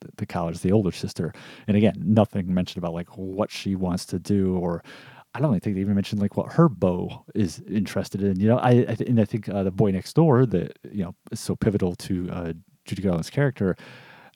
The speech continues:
I think there's just, like, one line near the end of the movie where he references, you know, wanting to be an engineer, and that's it. Like, you don't even, uh, you know, know anything really about him beyond that, his, or his parents, or really anything. So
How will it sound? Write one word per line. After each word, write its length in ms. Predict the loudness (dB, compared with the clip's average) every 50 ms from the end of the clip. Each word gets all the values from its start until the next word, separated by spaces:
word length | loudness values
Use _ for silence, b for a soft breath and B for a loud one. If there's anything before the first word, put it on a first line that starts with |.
| _ _ _ -10
I 180 | -8 -8 -6
think 180 | 2 4 4 4
there's 160 | 4 2 -2
just, 160 | -2 -6 -4
like, 140 | -4 -2 2
one 320 | 2 4 6 6 6 6 4
line 340 | 2 0 0 0 0 0
near 120 | 0 0 -2
the 100 | -4 -4
end 80 | -4
of 40 | -4
the 60 | -4
movie 220 | -2 -4 -4 -4 -4
where 140 | -6 -6 -8
he 200 | -8 -8 -8 -6
references, 580 | -6 -6 -4 -4 -4 -4 -4 -6 -6 -4 -2
you 60 | -2
know, 80 | -2 -2
wanting 320 | -2 -4 -4 -4 -4 -6
to 80 | -6 -8
be 120 | -4 -4
an 100 | -4 -2 0
engineer, 520 | 0 0 0 0 -2 0 0 0 0 -2
and 240 | -6 -8 -8 -10 -12 -12 -2
that's 320 | 0 0 0 0 -4 -8
it. 180 | -10 -10 -10 -10
Like, 220 | -12 -10 -6 -2
you 60 | -2 -2
don't 180 | 0 -2 -2
even, 320 | -4 -4 -4 -4 -4 -4 -8 B B B B B B B B B B B B B B B B B B -8
uh, 60 | -6 -2 2
you 120 | 2 2
know, 80 | 4 4
know 180 | 2 2 0 2 4
anything 340 | 4 4 4 4 2 0 2
really 260 | 4 4 4 4 4
about 300 | 2 0 -2 -2 -2 -2
him 160 | -2 -2 -4
beyond 300 | -2 0 0 0 -2 -4
that, 240 | -4 -4 -4 -4 -4
his, 500 | -6 -8 -8 -8 -10 -10 -10 -12 -14 -16 _ -10
or 80 | -8
his 120 | -8 -8 4
parents, 380 | 4 6 6 6 4 2 0
or 60 | 0 -2
really 180 | 0 2 2
anything. 300 | 2 2 2 0 -4 -18 -20 _ B B B B B B
So 500 | B -6 2 4 6 6 6 6 4 0